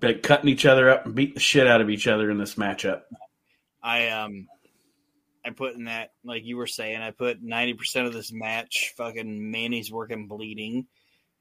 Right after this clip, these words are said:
Speaker 1: <laughs>
Speaker 2: Um, I also have in my notes with a question mark, is Paul Jones the best, worst wrestling <laughs> manager ever?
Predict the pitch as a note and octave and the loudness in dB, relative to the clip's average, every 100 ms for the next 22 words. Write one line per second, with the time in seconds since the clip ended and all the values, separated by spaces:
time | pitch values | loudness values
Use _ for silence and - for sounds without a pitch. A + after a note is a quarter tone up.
0 | - - - - A#2 A#2 A2+ G#2 G2 F#2+ | -20 -8 -10 -6 -2 0 -2 -6 -12 -18
1 | _ _ _ _ - B2+ D3 F3+ D#3+ B2 | _ _ _ _ -6 2 4 2 0 -4
2 | A2+ A2+ A#2 A2+ A2+ A2 A2 A#2 A#2+ - | -6 -6 -6 -8 -8 -8 -6 -6 -6 -8
3 | B2+ A2+ - F3+ G3 - A#2+ G#2 G#2+ C#3+ | -8 -8 -2 0 0 -2 -6 -6 -4 -6
4 | - _ _ _ _ _ - C3+ C3+ C3 | -10 _ _ _ _ _ 4 8 8 6
5 | - F3 G#3+ A#3 E3 E3 E3 E3 E3 C#3 | 0 2 2 0 2 2 2 0 -4 -8
6 | - - - C3 C3 - - G#2+ G#2 A#2+ | -10 -8 -2 0 0 -4 -6 -12 -4 -2
7 | B2+ - - - _ _ _ _ _ _ | -2 -6 -10 -18 _ _ _ _ _ _
8 | A#2+ A2+ A#2 A#2 G#2+ A2 A2+ G#2+ A2 G2+ | -10 -8 -6 -8 -10 -10 -8 -8 -8 -12
9 | F#2+ - | -16 -20